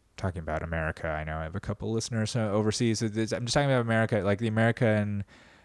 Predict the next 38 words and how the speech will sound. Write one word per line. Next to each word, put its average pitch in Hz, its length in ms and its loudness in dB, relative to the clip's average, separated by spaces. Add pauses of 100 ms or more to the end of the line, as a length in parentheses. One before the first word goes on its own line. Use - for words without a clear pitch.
(120)
revenue 104 400 4
base 92 260 0
is 85 180 -4
the 87 80 -6
taxpayer, 90 580 -2
right? 76 200 -8
That's 85 160 -6
where 80 240 -4 (200)
everything 98 340 0
comes 85 280 -8
from. - 220 -12
There's 104 200 2
no 147 140 6
money 98 580 2
it 87 160 -6
makes 87 280 -4
on 82 100 -6
its 76 160 -10
own. 78 200 -6 (220)
The 101 60 -2
American 110 260 0
government 92 340 2
doesn't, 85 360 0
isn't 92 200 -2
a 80 60 -8
business, 90 520 -2 (240)
doesn't 95 240 -2
make 90 280 -2
anything. 80 260 -8
It 85 80 -6
just 85 200 -10
takes - 360 -2
tax 90 340 -4
money 82 340 -6
and 85 140 -10
then 80 80 -8
allocates 80 560 -6
it. - 160 -10